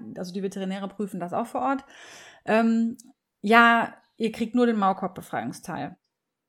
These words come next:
Weil einfach der Hund unauffällig ist vom Wesen, aber der Gehorsam, wie man das ja so schön sagt, äh, nicht so war, dass wir sagen würden, der Hund geht auch im Freilauf mit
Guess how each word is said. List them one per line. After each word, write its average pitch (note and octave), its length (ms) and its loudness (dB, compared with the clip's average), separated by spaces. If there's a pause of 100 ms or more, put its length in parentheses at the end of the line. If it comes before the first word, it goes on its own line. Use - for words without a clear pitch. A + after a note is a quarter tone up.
(180)
Weil A3 140 4
einfach G#3 300 0
der F#3+ 180 -2
Hund B3+ 220 2
unauffällig D4+ 680 0
ist - 160 -6
vom D4 240 -4
Wesen, D4 460 -6
aber C#4 520 2 (300)
der G#3 340 -2
Gehorsam, C#4 920 0
wie B3+ 80 -4
man C4 160 0
das A#3+ 120 -2
ja B3 100 0
so B3+ 100 0
schön B3 240 0
sagt, B3 400 2
äh, - 140 -4
nicht A3+ 320 2
so B3 260 2
war, A#3 280 8
dass A3 200 -2
wir A3 140 0
sagen A3 340 4
würden, G#3+ 260 -2
der G3+ 120 0
Hund G#3+ 220 -2
geht G3+ 140 -4
auch - 140 -6
im F#3 80 -8
Freilauf B3 540 2
mit B3 260 2